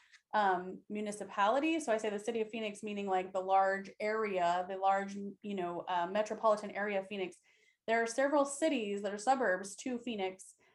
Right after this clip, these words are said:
um, that have brought this up as something that they may want to introduce here in Arizona, where,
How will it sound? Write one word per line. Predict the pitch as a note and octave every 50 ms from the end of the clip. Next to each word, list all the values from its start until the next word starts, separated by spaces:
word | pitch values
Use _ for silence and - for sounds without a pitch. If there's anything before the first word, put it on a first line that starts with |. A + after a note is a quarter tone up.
| _ _ - -
um, | G#3+ G#3 G3 G3 G3
that | G#3 G#3
have | G#3+ A3 G#3 G#3 G#3 G#3 - - - G3+
brought | - A3 G#3+ G#3+ G#3+
this | A3 A3+ A3 A3
up | A3+ G#3+ G#3+
as | A3 G#3
something | G#3 G#3+ G#3 G3+
that | G3+ G3 F#3+
they | G#3 G#3
may | G#3+ G#3+ G#3
want | G#3 G#3 G#3 G#3 G#3
to | G#3+ G#3+
introduce | G#3 G3+ G#3+ G#3 G#3+ G#3+ G#3 G#3+ -
here | G#3+ G#3 G#3 G3+ G3
in | - G3 G3
Arizona, | F#3+ F#3+ F#3 F#3 F#3+ A3+ B3 B3 A#3+ A3+
where, | G#3+ G3+ F#3+ F#3+ F#3+ F#3+ F#3+ F#3+